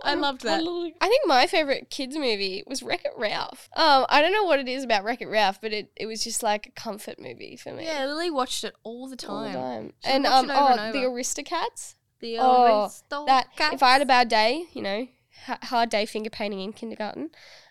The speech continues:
Speaker 2: um,
Speaker 1: Yeah.
Speaker 2: I'd watch the Aristocats.
Speaker 1: <laughs> Hard day finger painting.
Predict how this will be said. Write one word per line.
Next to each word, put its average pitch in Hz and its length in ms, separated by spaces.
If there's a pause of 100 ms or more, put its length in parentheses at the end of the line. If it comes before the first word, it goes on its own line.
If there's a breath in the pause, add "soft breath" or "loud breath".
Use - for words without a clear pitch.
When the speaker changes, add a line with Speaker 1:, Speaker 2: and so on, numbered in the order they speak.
(120)
Speaker 2:
um, 202 320
Speaker 1:
Yeah. 302 280
Speaker 2:
I'd 220 120
watch - 240
the - 80
Aristocats. - 360
Speaker 1:
<laughs> - 60
Hard - 380
day 427 280
finger 453 400
painting. 453 360